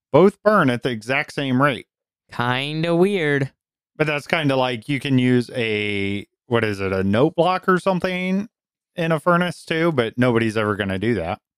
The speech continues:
Speaker 2: Wait, you're not supposed to use note blocks in your furnaces? That's how I power all my furnaces.
Speaker 1: Uh, that's not good. Uh, decrease the amount of hunger used while swimming to match Java Edition. Okay, now this changed our packs around. I had to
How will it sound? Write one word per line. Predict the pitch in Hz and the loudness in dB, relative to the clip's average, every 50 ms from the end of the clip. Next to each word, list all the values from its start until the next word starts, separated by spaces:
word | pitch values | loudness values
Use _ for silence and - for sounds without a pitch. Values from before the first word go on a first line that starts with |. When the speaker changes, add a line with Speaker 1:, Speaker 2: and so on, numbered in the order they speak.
| _ _ _ _ _ - | _ _ _ _ _ -4
Speaker 2:
Wait, | 127 127 120 113 - - | -2 -2 -2 -4 -10 -10
you're | - 127 120 | -8 -6 -6
not | 117 120 120 123 - | -4 -4 -4 -6 -8
supposed | - - - 135 131 - | -8 -6 -6 -6 -6 -6
to | - 131 | -6 -6
use | 131 120 | -4 -4
note | 127 120 117 117 110 | -2 -2 -2 -2 -2
blocks | 117 131 135 143 147 - - | -2 -2 -2 -4 -6 -8 -10
in | 139 127 123 | -8 -6 -6
your | 117 104 | -6 -6
furnaces? | - - 117 120 135 156 - 185 185 170 | -4 -4 -4 -2 -2 -4 -6 -6 -8 -8
That's | - 165 165 165 - | -8 -8 -8 -4 0
how | 202 190 | 0 2
I | 180 165 | 2 0
power | - - - 165 170 160 143 | -2 -2 0 2 4 4 4
all | 107 107 135 135 | 2 2 0 -2
my | 139 139 143 | -2 -4 -4
furnaces. | - - 151 175 180 175 165 143 - 120 110 113 - - - _ _ _ _ _ _ _ _ - | -4 -4 -4 -2 -2 -2 -2 -2 -4 -4 -6 -6 -8 -12 -18 _ _ _ _ _ _ _ _ -18
Speaker 1:
Uh, | 110 110 120 113 | -12 -8 -6 -4
that's | 110 120 120 120 127 127 117 107 - - - | -2 -2 0 0 -2 -4 -6 -10 -12 -8 -4
not | 113 104 104 104 101 | -2 -2 -2 -2 -4
good. | 107 104 98 92 87 85 _ _ _ _ _ _ _ _ _ - | -4 -4 -4 -4 -6 -10 _ _ _ _ _ _ _ _ _ -12
Uh, | 131 131 - 87 90 92 _ _ _ 131 | -10 -10 -10 -10 -12 -14 _ _ _ _
decrease | - 135 120 - - 160 165 165 180 170 - - | -10 -10 -6 -2 0 2 2 2 0 -2 -4 -6
the | 156 147 143 143 | -4 -2 -2 -2
amount | 139 131 131 143 165 202 208 - | -2 0 0 0 0 -2 0 2
of | - 156 127 117 | 2 2 2 2
hunger | - - 185 220 233 269 269 240 | 0 0 0 2 2 2 2 2
used | 165 135 156 196 196 156 143 147 - - | 2 2 2 2 4 2 2 0 0 2
while | 131 123 120 117 110 107 | 4 4 6 4 2 0
swimming | - - - - - 196 208 170 127 135 165 180 | -4 -8 -6 0 2 4 4 4 4 2 2 0
to | - - 131 120 | 0 2 2 4
match | 110 107 107 107 107 104 98 - - - | 4 4 2 2 0 -2 -4 -6 -14 -10
Java | - - 127 151 202 196 190 | -4 -2 0 2 4 4 4
Edition. | 156 131 117 110 117 113 - - 135 127 - | 4 4 2 2 0 0 0 -4 -6 -4 -2
Okay, | - 165 143 - 147 135 | -2 -2 -2 -2 -4 -4
now | 127 123 123 123 | -2 -2 -2 -2
this | 120 151 196 226 - | -2 -4 -4 -6 -8
changed | - - 190 180 165 160 139 - - | -8 -6 -4 -4 -2 -4 -4 -2 0
our | 127 104 101 | 0 0 0
packs | - - 123 123 131 143 - - - | 0 0 0 0 0 -2 -4 -4 -2
around. | 156 156 156 160 165 160 139 | 0 0 0 0 -2 -2 0
I | 120 127 | -2 -2
had | 139 143 131 | -2 -4 -4
to | 120 - | -6 -4